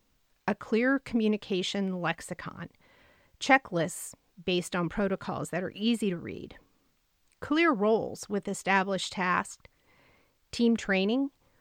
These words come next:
or an environment that's designed to support performance, isn't it reasonable to assume that they're gonna make mistakes when you're doing a simulation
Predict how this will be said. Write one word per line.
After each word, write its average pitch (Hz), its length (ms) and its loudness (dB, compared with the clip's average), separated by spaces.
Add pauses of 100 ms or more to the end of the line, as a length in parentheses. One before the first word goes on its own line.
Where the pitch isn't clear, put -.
(600)
or 294 240 8
an 311 120 10
environment 240 680 6
that's 208 260 0
designed 202 560 2
to 220 100 -6
support - 760 -2 (180)
performance, 208 920 0 (1700)
isn't 277 180 8
it 453 120 4
reasonable 262 480 4
to 254 220 0
assume 202 600 0 (360)
that 202 260 2
they're 208 140 2
gonna 202 160 2
make 185 380 2
mistakes - 760 -2 (500)
when 202 160 4
you're 208 120 6
doing 196 400 2
a 220 80 2
simulation 202 840 0